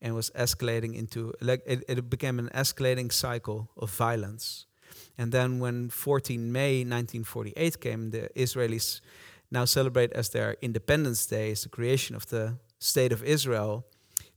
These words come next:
This declaration led the surrounding countries, I think even the next day, that's Egypt, Lebanon, uh, Syria, Iraq, and Jordan,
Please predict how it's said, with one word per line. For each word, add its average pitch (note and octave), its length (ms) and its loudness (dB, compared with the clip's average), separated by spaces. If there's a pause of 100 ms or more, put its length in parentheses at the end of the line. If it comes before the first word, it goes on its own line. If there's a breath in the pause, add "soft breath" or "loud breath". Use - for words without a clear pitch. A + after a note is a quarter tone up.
This C3+ 180 8
declaration B2+ 720 4
led A#2+ 220 2
the A2+ 260 0
surrounding C3 680 2
countries, A2+ 580 -2
I - 40 -14
think D#3+ 200 0
even A#2 180 -2
the G#2+ 80 -2
next B2 340 -2
day, A#2 500 2
that's - 260 -4
Egypt, C3 400 0
Lebanon, A#2 600 0 (200)
uh, G#2+ 440 -6
Syria, B2 580 2
Iraq, A#2 380 0
and A2+ 180 -6
Jordan, A#2 400 2